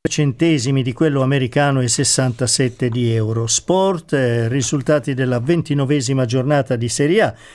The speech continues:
disputati in nottata, Fiorentina batte Bologna uno a zero, a Verona Napoli batte Verona due a uno,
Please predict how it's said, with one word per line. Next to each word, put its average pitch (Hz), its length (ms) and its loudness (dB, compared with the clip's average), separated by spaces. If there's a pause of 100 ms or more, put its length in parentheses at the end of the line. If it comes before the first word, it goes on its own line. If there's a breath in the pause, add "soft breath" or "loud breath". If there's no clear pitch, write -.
(120 loud breath)
disputati 135 640 0
in 127 120 0
nottata, 160 580 0
Fiorentina 131 580 0
batte 127 300 0
Bologna 131 440 0
uno 127 200 2
a 151 100 0
zero, 160 400 0 (220 loud breath)
a 151 120 0
Verona 151 440 2
Napoli 131 440 0
batte 127 320 -2
Verona 131 420 0
due 147 220 2
a 165 60 4
uno, 139 380 0